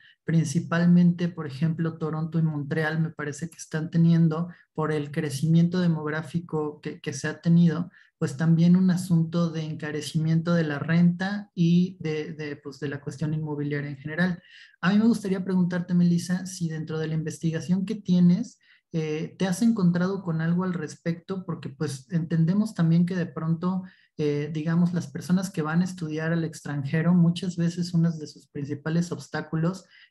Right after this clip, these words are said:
es la cuestión del sostener una renta durante el tiempo en el que estén, eh, moviéndose, ¿no? A lo mejor ya cuando tienen una estabilidad laboral más, eh,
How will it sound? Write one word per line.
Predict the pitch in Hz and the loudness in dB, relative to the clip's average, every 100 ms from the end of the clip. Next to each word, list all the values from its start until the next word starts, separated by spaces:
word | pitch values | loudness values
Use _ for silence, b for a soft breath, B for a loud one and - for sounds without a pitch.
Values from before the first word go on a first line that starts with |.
| _ | _
es | 165 | 0
la | 180 185 | 2 0
cuestión | 165 131 - 170 175 | -4 -4 2 6 6
del | 170 | 4
sostener | - 131 - 151 151 | 0 -8 -8 -6 -2
una | 165 160 | 2 2
renta | - 151 156 160 175 175 | 0 -2 -4 0 -2 0
durante | 156 147 143 139 | -4 -4 -6 -6
el | 139 - | -8 -4
tiempo | 160 165 165 | -2 -2 -2
en | 151 | -4
el | 143 | -6
que | 139 | -12
estén, | 131 - 147 147 B B B _ | -10 -6 -4 -6 B B B _
eh, | 151 143 | -6 -2
moviéndose, | 160 147 156 147 131 131 143 | -2 -2 -4 -4 -4 -6 -2
¿no? | 160 | 2
A | |
lo | 170 | 2
mejor | 156 - 175 | 2 2 2
ya | 185 | 2
cuando | 185 151 139 | -2 -2 -4
tienen | 170 165 160 160 | 0 2 2 0
una | 160 160 156 147 b b b - | -2 -2 -4 -10 b b b -8
estabilidad | 151 131 151 156 147 147 156 160 | -8 -4 -4 -2 -2 -2 -2 -2
laboral | 156 147 147 147 151 | -2 -2 -2 -4 -4
más, | 147 147 139 - | -4 -6 -10 -12
eh, | 147 143 135 | -10 -10 -10